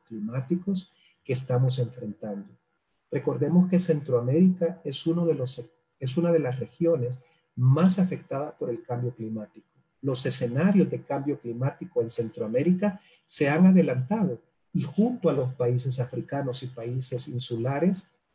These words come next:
vemos que Centroamérica como its se encuentra en medio de dos grandes océanos y está recibiendo los embates meteorológicos de ambos, de ambos océanos,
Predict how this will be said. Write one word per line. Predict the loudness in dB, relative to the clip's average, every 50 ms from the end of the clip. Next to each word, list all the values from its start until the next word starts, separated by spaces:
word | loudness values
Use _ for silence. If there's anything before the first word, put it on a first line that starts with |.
| _ _ _ _
vemos | -2 4 6 8 10 10 10 8 6 0
que | -6 -8 -6
Centroamérica | -4 -2 -2 -2 -2 -4 -4 -2 -2 0 2 4 4 4 4 2 0 -6 -8
como | -6 -6 -6 -6 -6 -2
its | 2 2 2 2 0 -6 _ _ _ _ _ _ _ _ _ _ _
se | -4 -2 0 0
encuentra | 0 -2 0 2 4 6 6 6 6 4 2 0
en | 0 0
medio | -2 -2 -2 -2 -2 0
de | 0 -2 0
dos | 0 0 0 2 2
grandes | 0 0 0 -2 -4 -8 -8 -8
océanos | -10 -10 -8 -4 0 2 4 4 2 0 -6 _ _ _ _ _ 0
y | 0 0
está | 0 0 0 0 2
recibiendo | 4 4 4 4 2 4 4 4 6 6 6 6 6
los | 4 0 0 -2 -2
embates | -2 0 2 2 0 0 0 -2 -4 -2 0
meteorológicos | -2 -2 -2 -4 -4 -4 0 0 2 2 2 0 0 0 0 -2 -2 -2 -4 -6 -6 -6 -10 -18 _ _ _ _ _ _ _ _
de | -6 -2 0 2
ambos, | 2 4 6 6 6 6 4 0 -4 -8 -12 -16 -18 _ _ _ _ _ 0
de | 0 2
ambos | 2 2 2 0 0 0 -4
océanos, | -4 2 4 4 4 6 4 2 2 2 -2 -8